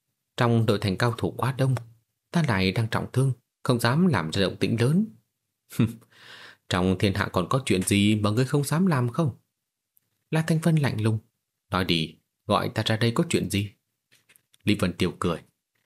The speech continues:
"Thanh Hồng Nguyệt phái Lý Giật đến, không ngờ ngươi lại âm thầm tới đây, không sợ phá vỡ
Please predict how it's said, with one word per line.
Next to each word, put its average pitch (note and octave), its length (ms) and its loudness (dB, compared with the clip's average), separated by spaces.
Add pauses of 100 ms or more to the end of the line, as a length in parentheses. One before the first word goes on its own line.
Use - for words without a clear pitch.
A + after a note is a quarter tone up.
(380)
"Thanh B2 140 2
Hồng A2+ 160 2
Nguyệt A2 200 2
phái C#3 160 0
Lý E3 140 2
Giật E2 260 -4
đến, C#3+ 260 2 (380)
không F3 180 2
ngờ B2 220 4
ngươi D3 200 0
lại G2+ 120 0
âm C#3 160 2
thầm E2 240 -2
tới B2+ 140 -2
đây, A#2 300 -2 (320)
không C#3 160 0
sợ G2 120 0
phá A#2 160 -2
vỡ A#2 180 0